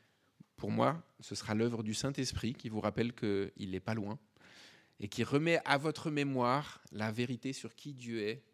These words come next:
et qui vous êtes en lui. Je vais prier. Père Céleste, merci pour, euh, ces deux textes, merci pour ces conseils de la part de l'apôtre Paul.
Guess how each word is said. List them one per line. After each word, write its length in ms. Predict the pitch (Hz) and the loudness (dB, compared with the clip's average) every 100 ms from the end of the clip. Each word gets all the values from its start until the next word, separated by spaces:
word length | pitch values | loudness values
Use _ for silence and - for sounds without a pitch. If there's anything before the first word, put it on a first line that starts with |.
| - | -12
et 100 | 104 | -10
qui 160 | - | -8
vous 220 | 107 110 95 | -8 -2 -2
êtes 240 | - - - | -4 -12 -8
en 120 | 107 | -4
lui. 460 | 92 80 - - - _ _ _ _ _ _ _ _ _ _ _ _ _ - - - - _ _ _ | -4 -6 -12 -16 -20 _ _ _ _ _ _ _ _ _ _ _ _ _ -20 -20 -20 -20 _ _ _
Je 100 | - | -4
vais 80 | 104 | -2
prier. 340 | - 98 85 - _ _ _ _ _ _ _ _ _ _ _ _ _ _ - - | -2 -4 -4 -6 _ _ _ _ _ _ _ _ _ _ _ _ _ _ -10 0
Père 160 | 117 | 0
Céleste, 400 | - 117 135 - | 2 4 2 2
merci 340 | 123 131 - 175 | 0 0 0 0
pour, 240 | - 131 | 2 4
euh, 300 | 123 110 107 107 - - - | 6 8 6 2 -6 -14 -10
ces 180 | - 107 | -2 4
deux 140 | 117 | 6
textes, 320 | 123 143 - 123 | 6 2 0 -4
merci 240 | 123 135 | -4 -6
pour 120 | 117 | -4
ces 120 | - | -4
conseils 360 | 110 120 - 131 | -2 -2 -2 0
de 80 | 120 | 0
la 120 | 110 | 0
part 160 | 113 110 | -2 0
de 40 | |
l'apôtre 360 | 113 113 - 107 | -2 -2 -4 0
Paul. 320 | 107 110 | 4 2